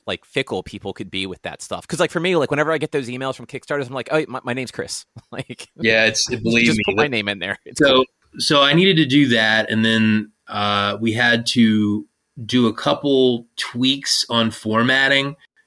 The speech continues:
Speaker 2: and I was hoping to have those books out in, like, July,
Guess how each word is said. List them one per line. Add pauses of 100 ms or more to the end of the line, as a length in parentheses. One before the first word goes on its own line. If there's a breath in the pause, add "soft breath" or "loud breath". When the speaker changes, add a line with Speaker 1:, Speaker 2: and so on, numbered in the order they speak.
(120)
Speaker 2:
and
I
was
hoping
to
have
those
books
out
in,
like, (120)
July,